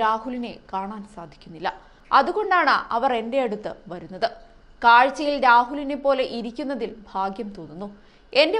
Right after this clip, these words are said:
പാർട്ടിയുടെ നേതാവിൻ്റെ രൂപത്തോട് സാദൃശ്യമുണ്ട് എന്ന് പറയുന്നത് തന്നെ അഭിമാനമാണ്. എന്നാൽ എപ്പോഴും ഞാനൊരു കോൺഗ്രസ് പ്രവർത്തകനായിരിക്കുമെന്നും ഫൈസൽ എടുത്തു പറയുന്നുണ്ട്. മീററ്റിലെ സങ്കട്ട് ഗ്രാമത്തിലാണ് ഫൈസൽ താമസിക്കുന്നത്. ജാക്കറ്റും സെറ്ററുകളും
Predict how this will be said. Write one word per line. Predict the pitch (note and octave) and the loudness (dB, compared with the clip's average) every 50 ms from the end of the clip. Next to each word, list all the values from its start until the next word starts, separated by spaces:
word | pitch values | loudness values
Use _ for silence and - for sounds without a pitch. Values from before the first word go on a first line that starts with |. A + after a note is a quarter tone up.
| A4 F4 | 0 4
പാർട്ടിയുടെ | D4 C#4+ D4 D4 D4 F4+ E4 D#4+ B3+ D4 C#4 C#4 C#4 C#4 C4+ | 4 6 4 4 2 -4 -6 0 2 2 2 2 0 -4 -8
നേതാവിൻ്റെ | A#3 A#3+ B3+ C4 D4 D4 D4 C#4+ C#4+ C#4 C#4+ - | -6 -4 -2 2 2 2 2 2 -2 -4 -6 -6
രൂപത്തോട് | B3 A#3+ B3 A3 C#4+ C#4 C#4+ C#4 C4+ B3 - - - - - - | -6 -6 -4 -4 -2 0 2 2 2 2 -2 -6 -10 -20 -4 2
സാദൃശ്യമുണ്ട് | C4+ A#3+ A3+ A3+ A3+ D4 C#4 - D#4+ D#4 C4+ C#4+ C4 B3 C4 B3+ B3+ B3 | 4 6 6 6 4 0 -4 -6 -6 -6 -6 -6 -4 -4 -2 0 0 0
എന്ന് | B3 A#3 A3+ - A3 | -2 -2 -4 -4 -2
പറയുന്നത് | G#3+ G#3 A3+ B3+ C4 C4+ B3+ C4 - A#3+ | -2 -2 -2 -4 -4 -4 -6 -4 -4 -4
തന്നെ | G#3+ G#3 F#3 - - - - F#3 E3+ | -6 -6 -8 -12 -16 -18 -18 -18 -18
അഭിമാനമാണ്. | - - G3+ F#3+ F#3 E3 - D3 D#3 E3 G3+ G3+ G#3 - - - - - - - - G3 | -16 -16 -14 -14 -14 -14 -14 -16 -14 -12 -12 -12 -12 -16 -20 -20 -20 -20 -20 -14 -10 -8
എന്നാൽ | G3+ G#3+ A#3 A3+ A3+ A3 | -4 -4 -2 -2 -2 -2
എപ്പോഴും | G#3+ - B3+ B3+ A#3 A3+ A3 C#4 - - A3 | -2 0 2 2 2 2 0 -2 -8 -6 -4
ഞാനൊരു | B3+ B3+ C4 C#4 C#4 C#4 C#4 C4 | -2 -2 0 -2 -4 -4 0 2
കോൺഗ്രസ് | A#3 A#3 A#3 A#3+ C4+ - - - | 2 2 2 0 -6 -12 -8 -4
പ്രവർത്തകനായിരിക്കുമെന്നും | C#4 C4+ C4 B3+ C4 C4 B3+ C4 B3+ A#3+ A#3 A3+ A3+ A#3 B3 C4+ - C#4 C4+ C4 G#3+ F3+ F3+ - _ _ - | -2 -2 -2 -2 -4 -6 -6 -4 -4 -6 -6 -6 -6 -6 -8 -8 -10 -10 -10 -8 -10 -10 -14 -16 _ _ -6
ഫൈസൽ | G3+ G3 G3+ G3 - G#3 - - - _ _ - - F3 | -6 -6 -6 -8 -10 -12 -14 -14 -18 _ _ -16 -14 -12
എടുത്തു | F3 G3+ G3+ G#3 - - | -12 -12 -12 -14 -16 -16
പറയുന്നുണ്ട്. | - - - - F#3 - F3 A3+ A#3 - - - - _ _ _ _ _ _ - C#4 | -18 -18 -18 -20 -16 -10 -8 -8 -8 -8 -12 -20 -20 _ _ _ _ _ _ -4 0
മീററ്റിലെ | E4+ F4+ G4 G#4 G#4 G#4 G#4+ G4+ F#4+ G4 F#4+ - | 0 2 2 2 2 0 0 0 0 0 0 0
സങ്കട്ട് | D4+ C#4 C4+ C#4 E4 C4 F4 C#4+ | 0 0 0 -2 -4 -4 -4 -2
ഗ്രാമത്തിലാണ് | E4 D#4 D4+ D4 D#4 D4 D4+ C#4 C#4 C4+ B3+ B3+ A#3+ A#3+ - | 0 0 0 0 -2 -4 -2 0 0 2 2 0 -2 -2 -2
ഫൈസൽ | A3+ G#3 G#3 G3+ C#4 C4 - - - | -2 -2 -2 -4 -6 -10 -10 -8 -8
താമസിക്കുന്നത്. | G3+ F#3+ F#3 G3+ G3+ - G3+ - - E3+ F3 F3 F#3+ - - - _ _ _ _ _ F#3+ F3 | -8 -8 -8 -8 -12 -12 -14 -14 -14 -12 -10 -10 -10 -10 -10 -16 _ _ _ _ _ -4 0
ജാക്കറ്റും | A#3+ A3+ A3+ - C4 - - A#3+ A#3 A#3+ - - | 2 2 2 2 -2 -4 -4 -6 -8 -8 -10 -8
സെറ്ററുകളും | - G#3+ G#3+ G#3+ C4 B3+ C4 A3 B3 B3 B3+ | -6 -6 -4 -2 -2 -2 0 0 -2 -2 -2